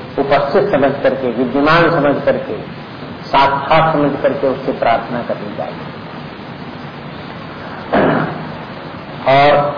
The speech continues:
हृदय में परमात्मा के प्रति आदर होना चाहिए, विश्वास होना चाहिए, समर्पण होना चाहिए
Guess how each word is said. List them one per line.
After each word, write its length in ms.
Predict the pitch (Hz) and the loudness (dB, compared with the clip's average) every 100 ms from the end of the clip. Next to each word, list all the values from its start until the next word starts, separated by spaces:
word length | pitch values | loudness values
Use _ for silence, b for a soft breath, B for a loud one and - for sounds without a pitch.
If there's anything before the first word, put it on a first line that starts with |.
| - - - - - - - | -8 -10 -12 -12 -12 -12 -6
हृदय 240 | - 147 151 | 0 4 6
में 180 | 139 131 | 4 4
परमात्मा 580 | 123 120 123 123 - 139 | 2 2 2 2 2 0
के 160 | 127 123 | 0 -2
प्रति 240 | - 131 123 131 135 - - - - | -2 -2 0 0 -4 -8 -12 -12 -2
आदर 260 | 120 123 143 143 | 2 4 4 4
होना 160 | 127 120 | 0 2
चाहिए, 380 | 120 113 123 110 | 0 0 -2 -4
विश्वास 400 | 110 - 143 139 | -4 -2 4 4
होना 280 | 139 123 123 113 | 4 0 -2 0
चाहिए, 380 | 113 113 113 110 - - - - - - | -2 -2 -6 -8 -10 -12 -12 -14 -6 0
समर्पण 440 | 131 135 151 147 | 4 4 4 4
होना 220 | 131 123 | 4 0
चाहिए 380 | 113 - - - | 0 -2 -6 -8